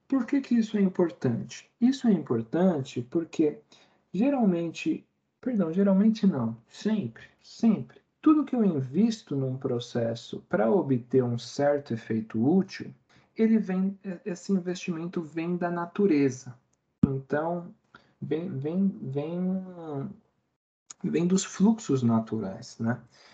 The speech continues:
Então, no caso, ah, é, de um, de um, de uma situação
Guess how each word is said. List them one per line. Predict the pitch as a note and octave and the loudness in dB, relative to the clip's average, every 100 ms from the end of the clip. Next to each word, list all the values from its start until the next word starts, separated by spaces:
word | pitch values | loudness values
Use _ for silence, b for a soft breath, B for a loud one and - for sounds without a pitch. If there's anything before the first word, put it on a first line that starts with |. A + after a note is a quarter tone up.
| b b - | b b -4
Então, | D3 D3 F3+ F#3 F#3+ F3+ | -4 0 2 4 2 0
no | D#3+ D#3+ | -6 -4
caso, | D3+ B2 A#2 A2+ A#2 A2 - | -2 0 0 0 -4 -6 -6
ah, | A#2 A2+ A2 A2 A2 - - _ _ _ _ - | -2 0 2 0 -2 -8 -18 _ _ _ _ -6
é, | B2 A#2+ G#2 - C#3 | -4 -4 -4 -6 -6
de | C3+ | -2
um, | F3 G3 F#3+ _ | 2 2 0 _
de | C3+ D3 | -4 -2
um, | E3+ F3 D#3+ D3 C#3 C2+ - - - | -2 -4 -4 -4 -4 -4 -6 -10 -6
de | C3 | 0
uma | D#3+ E3+ | 0 0
situação | - D3+ D3 C3+ - A#2 A2+ | -4 -2 0 0 0 2 2